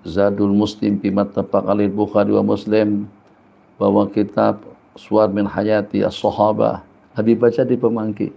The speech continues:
Makanya Habib pada waktu sampai kamu tadi langsung beli mobil pada waktu itu, beli mobil Rangga. Kita boleh hitung Zadul Muslim fi Mattafaq Alaihi Bukhari wa Muslim itu <laughs> untuk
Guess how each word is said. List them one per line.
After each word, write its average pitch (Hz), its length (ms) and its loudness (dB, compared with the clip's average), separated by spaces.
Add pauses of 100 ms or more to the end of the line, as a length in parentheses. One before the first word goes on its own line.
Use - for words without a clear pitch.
(480)
Makanya 127 360 2
Habib 139 400 0
pada 123 240 2
waktu 120 160 0
sampai 113 360 0
kamu 113 240 0
tadi 151 280 2
langsung 131 320 2
beli 123 160 6
mobil 110 560 2 (240)
pada 98 160 -4
waktu 101 200 -4
itu, 98 200 -4
beli 98 240 -2
mobil 101 280 0
Rangga. 104 480 0 (600)
Kita 104 240 4
boleh 190 320 4
hitung 160 400 2 (200)
Zadul 180 480 4
Muslim 131 360 2
fi 123 120 2
Mattafaq 135 520 2
Alaihi 123 200 4
Bukhari 117 360 2
wa 101 80 2
Muslim 120 480 2 (560)
itu 127 300 4 (340)
<laughs> - 320 -10
untuk 120 400 0